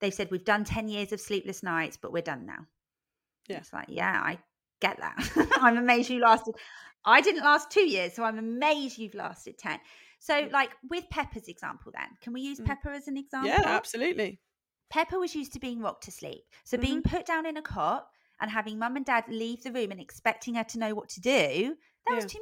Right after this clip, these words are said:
Speaker 1: much for her. You know, and
Speaker 2: Mm-hmm.
Speaker 1: that is no judgment, Gemma, because you did what everyone does. Like, "Well, you're gonna have to learn to do it yourself at some point, so let's
Speaker 2: Yeah.
Speaker 1: just give it a go," you know?
Speaker 2: Yeah.
Speaker 1: And there's, there's nothing wrong in giving those things a try. But for, for Pepper, she was like, "I don't understand what this is."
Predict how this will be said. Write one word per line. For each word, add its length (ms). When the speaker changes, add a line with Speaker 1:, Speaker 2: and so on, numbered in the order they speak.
Speaker 1:
much 140
for 80
her. 280
You 80
know, 80
and 160
Speaker 2:
Mm-hmm. 80
Speaker 1:
that 60
is 120
no 180
judgment, 380
Gemma, 300
because 320
you 180
did 220
what 240
everyone 340
does. 260
Like, 220
"Well, 360
you're 240
gonna 160
have 120
to 80
learn 180
to 120
do 80
it 120
yourself 300
at 80
some 180
point, 300
so 80
let's 180
Speaker 2:
Yeah. 120
Speaker 1:
just 100
give 100
it 80
a 60
go," 280
you 120
know? 160
Speaker 2:
Yeah. 260
Speaker 1:
And 100
there's, 240
there's 100
nothing 280
wrong 220
in 100
giving 240
those 200
things 240
a 40
try. 420
But 180
for, 100
for 100
Pepper, 640
she 140
was 160
like, 400
"I 160
don't 320
understand 340
what 100
this 160
is." 240